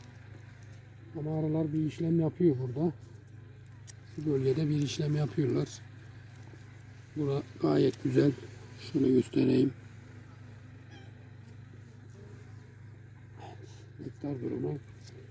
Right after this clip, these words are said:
bal durumu gayet güzel. Arıların stok durumu gayet iyi arkadaşlar. Kışı rahat geçirecek şekilde. Gayet iyi oldu.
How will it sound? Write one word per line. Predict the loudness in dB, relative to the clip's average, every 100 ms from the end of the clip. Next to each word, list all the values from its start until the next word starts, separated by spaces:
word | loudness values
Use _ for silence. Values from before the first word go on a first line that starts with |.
| -16 -16 -16 -18 -18 -18 -14 -2
bal | 0 2 2
durumu | 4 4 4
gayet | 4 4 2
güzel. | 0 0 0 -6 -6 2
Arıların | 4 6 6 8 6 4 -4
stok | -2 0 4
durumu | 6 8
gayet | 8 8 6 4
iyi | 2
arkadaşlar. | 2 0 -2 -4 -8 -6
Kışı | -2 2
rahat | 2 2 0
geçirecek | -4 -2 -2 0 -2
şekilde. | -4 -2 0 -2 -4 -10 -18 -18 -18 -18 -18 -18 -16 -16 -16 -8
Gayet | -4 -2 2
iyi | 4
oldu. | 4 4 2